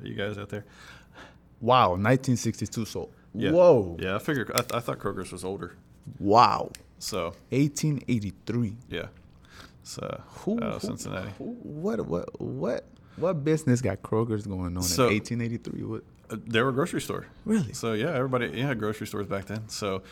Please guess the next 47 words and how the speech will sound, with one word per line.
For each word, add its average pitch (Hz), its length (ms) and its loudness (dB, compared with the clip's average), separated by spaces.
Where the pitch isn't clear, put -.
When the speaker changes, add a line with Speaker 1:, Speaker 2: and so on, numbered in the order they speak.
Speaker 1:
the, 123 260 4
um, 104 340 2
Speaker 2:
Wow. 123 280 -2
Speaker 1:
the 123 80 2
inter-, 147 360 0
interesting 120 420 0
thing, 95 400 -6
uh, 95 240 -4
with 92 140 -8
my 127 140 0
childhood 98 420 -2
growing 101 300 0
up, 110 260 0
um, 95 540 -2
nobody, 123 320 6
nothing 120 300 0
was 98 120 -4
open 110 220 -2
on 87 120 -4
Sundays. 69 460 -6
Everything 104 300 -4
was 98 80 -10
closed 90 340 -6
here 98 100 -6
in 95 60 -4
the 95 60 -4
Speaker 2:
Wow. 92 80 -2
Speaker 1:
United 87 180 -6
States. - 380 -10
And 92 260 -4
so, 92 500 -4
uh, 90 300 -4
nothing 101 300 -4
was 98 140 -4
open 98 200 -6
on 95 120 -4
Sundays. 90 680 -6
And 98 220 -6
then 98 400 -4
Speaker 2:
Mm-hmm. 98 200 -2
Speaker 1:
Kroger's 139 560 0
was 95 140 -8
one 104 160 -6
of 95 80 -4
the 87 60 -10
first - 340 -4
companies 95 640 -8